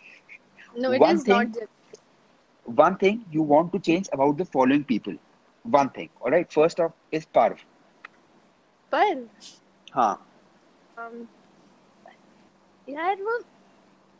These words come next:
Speaker 1: बहुत चीजें अनाउंस
Speaker 2: <laughs>
Speaker 1: करके करता है यार, वो अनाउंस नहीं करना चाहिए। जब खाओ पियो तब कुछ भी बोल देता है यार।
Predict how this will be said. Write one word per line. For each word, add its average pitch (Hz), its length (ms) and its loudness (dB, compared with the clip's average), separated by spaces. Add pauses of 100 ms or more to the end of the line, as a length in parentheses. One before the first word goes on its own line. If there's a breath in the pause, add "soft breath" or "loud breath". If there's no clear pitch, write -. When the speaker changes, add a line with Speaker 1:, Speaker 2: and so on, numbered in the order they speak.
(160)
Speaker 1:
बहुत 285 260 -4
चीजें 415 360 -2 (1040)
अनाउंस 269 420 0
Speaker 2:
<laughs> 285 180 2
Speaker 1:
करके 294 160 -16
करता 254 340 -14
है 254 80 -8
यार, 262 160 -8
वो 302 140 -16
अनाउंस 294 540 -12
नहीं 330 120 -12
करना 247 200 -20
चाहिए। 262 420 -20
जब 403 180 -8
खाओ 277 540 -6
पियो 311 180 -18
तब 302 240 -18 (100)
कुछ 320 160 -8
भी 392 140 -4
बोल 403 320 -6
देता 392 240 -10
है 359 80 -8
यार। 349 220 -14